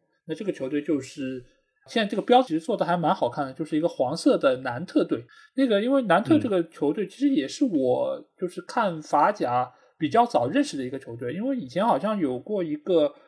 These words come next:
Speaker 1: 宣传法甲的一个宣传片，里面会有介绍法国的一些文化，里面有说到就是南特这个城市以及这个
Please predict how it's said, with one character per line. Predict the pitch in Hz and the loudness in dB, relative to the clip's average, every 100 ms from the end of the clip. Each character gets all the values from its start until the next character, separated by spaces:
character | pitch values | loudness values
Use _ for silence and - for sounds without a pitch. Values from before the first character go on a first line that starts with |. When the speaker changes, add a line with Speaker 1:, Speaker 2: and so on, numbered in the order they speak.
| _ | _
Speaker 1:
宣 | - 214 | -6 0
传 | 202 190 | 0 2
法 | 151 180 | 2 2
甲 | 151 | 2
的 | 127 | -4
一 | 131 | -6
个 | 170 | -8
宣 | - 208 | -6 -4
传 | 196 | -4
片， | 202 208 | -4 -6
里 | 170 | -4
面 | 127 160 180 175 170 _ | -6 -4 -4 -6 -12 _
会 | 190 170 | -4 -4
有 | 131 | -4
介 | 120 208 175 | -6 -4 -2
绍 | 175 147 - - _ | 2 2 0 -14 _
法 | 147 120 | 0 0
国 | 120 170 | -2 -2
的 | 165 | -2
一 | 165 | -2
些 | 156 175 | 0 0
文 | 139 123 | 0 -2
化， | 160 247 - - - | 2 2 2 -2 -16
里 | 131 | -10
面 | 156 | -4
有 | 170 120 | -2 -2
说 | - 175 | -2 0
到 | 185 | 0
就 | 143 | -2
是 | 147 | -6
南 | 139 120 120 | -10 -8 -4
特 | 180 | -4
这 | 165 | -4
个 | |
城 | 151 123 120 | -8 -12 -14
市 | - | -12
以 | 120 | -12
及 | 127 | -12
这 | 131 175 | -4 -2
个 | 160 139 | 2 2